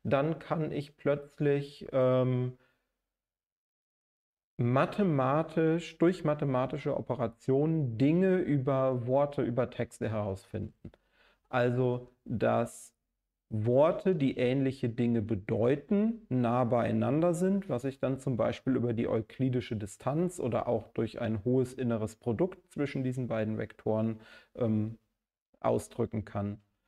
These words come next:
Äh, ganz lustig, Richtungsvektoren kodieren Äquivalenzen. Also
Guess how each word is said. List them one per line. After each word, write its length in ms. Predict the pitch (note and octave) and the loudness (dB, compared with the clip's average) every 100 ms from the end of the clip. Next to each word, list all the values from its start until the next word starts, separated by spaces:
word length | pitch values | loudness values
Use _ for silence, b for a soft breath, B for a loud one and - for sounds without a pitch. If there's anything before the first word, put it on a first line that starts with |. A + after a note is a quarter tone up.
| _ _ _ _ _ _ | _ _ _ _ _ _
Äh, 200 | B2+ A#2+ | 0 2
ganz 340 | B2+ C3 B2+ | 2 2 2
lustig, 760 | D3 F#3 F#3 - F3 E3+ - - | 4 4 4 2 2 2 -4 -8
Richtungsvektoren 1400 | - B2+ F3 - D#3+ E3 D#3+ C#3+ - - - C3+ B2+ C3 | 0 2 2 0 0 0 0 0 -2 -12 2 2 4 0
kodieren 500 | C3 C3 A#2 C3 A#2+ | 0 0 2 2 2
Äquivalenzen. 1200 | - - A#2 G#2 G#2+ D3+ A3 - B3+ C4 - - _ _ _ - | -2 -2 -2 0 2 2 2 2 2 2 -4 -18 _ _ _ -2
Also 800 | B2 B2 B2 A#2+ A#2+ B2 - | 2 4 4 4 2 -2 -14